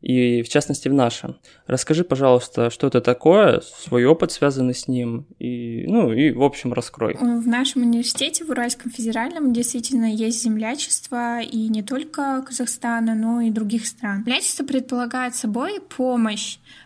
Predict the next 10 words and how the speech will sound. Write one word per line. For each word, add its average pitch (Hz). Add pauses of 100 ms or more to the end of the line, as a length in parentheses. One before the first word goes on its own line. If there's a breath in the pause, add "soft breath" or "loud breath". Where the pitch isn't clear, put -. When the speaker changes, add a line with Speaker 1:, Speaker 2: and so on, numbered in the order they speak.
(160 soft breath)
Speaker 2:
а, 220
иностранцам, 226
которые 240
находятся 226
на 226
учебе 220
в -
России. 311 (200)
Ну, 247
я 220